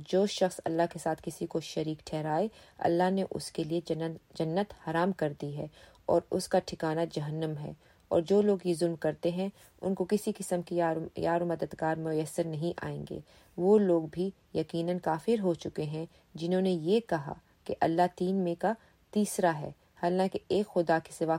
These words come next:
کوئی خدا نہیں ہے۔ اور اگر یہ لوگ اپنی اس بات سے باز نہ آئے، تو ان میں سے جن لوگوں نے ایسے کفر کا ارتکاب کیا ہے، ان کو دردناک عذاب پکڑ کر رہے گا۔ کیا پھر بھی یہ لوگ معافی کے لیے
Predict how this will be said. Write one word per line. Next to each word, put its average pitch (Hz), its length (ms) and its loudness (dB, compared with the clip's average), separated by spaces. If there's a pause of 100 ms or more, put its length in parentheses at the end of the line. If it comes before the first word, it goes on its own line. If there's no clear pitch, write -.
(140)
کوئی 226 200 4 (100)
خدا 160 220 -2
نہیں 151 340 -4
ہے۔ 165 120 -2 (240)
اور 165 160 4
اگر 170 220 4
یہ 170 200 0
لوگ 175 240 2
اپنی 165 340 -4
اس 156 260 -10
بات 156 280 -2
سے 165 100 -2
باز 151 340 -2
نہ 160 280 -4
آئے، 160 220 -2 (320)
تو - 140 -2 (140)
ان 180 120 0
میں 180 400 0
سے 170 220 0
جن 185 220 0
لوگوں 165 240 0
نے 160 160 -4
ایسے 165 300 -4
کفر 165 260 -4
کا - 120 -4
ارتکاب 160 600 -2
کیا 165 300 -2
ہے، 185 120 0 (340)
ان 185 140 0
کو 175 180 0
دردناک 165 760 -2
عذاب 156 300 0 (340)
پکڑ 175 260 2
کر 160 180 0
رہے 143 240 -8 (100)
گا۔ - 60 -12 (1040)
کیا 190 240 4
پھر 196 220 2
بھی 220 80 -2
یہ 233 120 2
لوگ 220 220 4
معافی 175 320 0
کے 202 160 -2
لیے 185 100 2